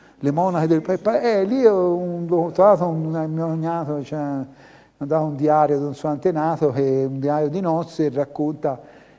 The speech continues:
che questa sposa, che si chiama Alessandra Fantoni, la tirano fuori dal, <laughs> dal convento che non ha,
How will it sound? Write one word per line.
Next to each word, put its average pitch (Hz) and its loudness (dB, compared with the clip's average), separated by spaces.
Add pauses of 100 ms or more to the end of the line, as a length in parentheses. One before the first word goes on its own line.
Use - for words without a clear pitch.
(220)
che 151 -2
questa 175 0
sposa, 156 2
che 147 -8
si - -10
chiama 143 -4
Alessandra 151 -4
Fantoni, 160 -6 (680)
la 165 -2
tirano 165 -4
fuori 156 0
dal, 147 2
<laughs> 143 2
dal 131 -4
convento 151 0
che - -8
non 143 -2
ha, 139 -2